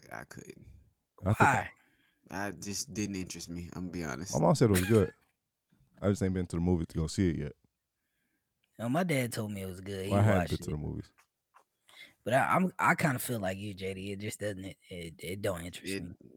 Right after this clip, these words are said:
Speaker 1: didn't interest me at all, Imma be honest. 'Cause I was like, it's just too close to Angela Bassett being, uh,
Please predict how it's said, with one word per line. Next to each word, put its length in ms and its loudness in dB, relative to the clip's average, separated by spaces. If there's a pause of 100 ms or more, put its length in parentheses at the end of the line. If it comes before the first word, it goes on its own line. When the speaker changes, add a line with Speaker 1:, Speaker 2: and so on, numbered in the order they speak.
(100)
Speaker 1:
didn't 240 -4
interest 280 -10
me 200 -10
at 160 -8
all, 260 -4 (100)
Imma 160 -8
be 160 -8
honest. 400 -8 (760)
'Cause 100 -2
I 20 0
was 120 0
like, 160 4
it's 180 4
just 200 2
too 140 2
close 320 4
to 180 0
Angela 380 2
Bassett 480 4
being, 480 -2
uh, 440 -2